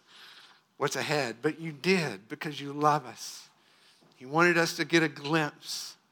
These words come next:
of what you've promised and prepared that will be ours one day, so that as we live by faith, we may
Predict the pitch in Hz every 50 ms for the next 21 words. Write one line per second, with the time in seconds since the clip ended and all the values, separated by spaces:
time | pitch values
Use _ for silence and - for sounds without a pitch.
0 | _ _ _ _ _ - 117 120 139 160 156 165 151 165 165 - - - 175 160
1 | 160 160 165 165 165 160 - - - - 156 160 - 185 175 160 - - 147 135
2 | 131 139 139 139 _ _ _ _ _ _ _ _ _ _ _ _ _ _ _ _
3 | _ _ _ _ _ - 135 147 143 160 156 147 151 170 185 175 156 127 123 139
4 | 143 156 151 147 147 143 - 139 135 139 139 139 139 135 123 117 117 117 - -
5 | - 139 131 135 143 143 143 135 - 143 143 151 170 170 151 156 151 175 170 147
6 | 143 147 165 170 160 151 165 165 165 156 - - - 170 165 165 165 147 151 156
7 | 151 156 147 147 151